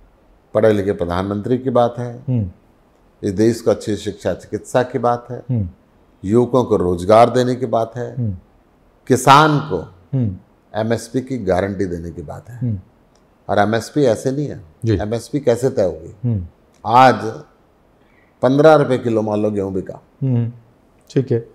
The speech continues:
Speaker 1: मैदा मिलता पचपन रुपए किलो।
Speaker 2: जी।
Speaker 1: जो पूरी साल खेत में किसान मेहनत करता है,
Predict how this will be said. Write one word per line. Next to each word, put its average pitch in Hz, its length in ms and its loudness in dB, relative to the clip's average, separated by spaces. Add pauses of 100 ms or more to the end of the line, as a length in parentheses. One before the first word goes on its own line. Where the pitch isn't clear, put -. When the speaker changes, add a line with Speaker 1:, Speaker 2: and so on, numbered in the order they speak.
Speaker 1:
मैदा 113 340 4
मिलता 120 280 0
पचपन 101 360 -4
रुपए 82 220 -10
किलो। 80 320 -20
Speaker 2:
जी। 101 240 -4 (800)
Speaker 1:
जो 135 100 4
पूरी 175 920 4
साल 143 680 6
खेत 131 580 -2 (340)
में 127 200 -2
किसान 123 360 2
मेहनत 107 460 0
करता 90 300 -4
है, 87 140 -20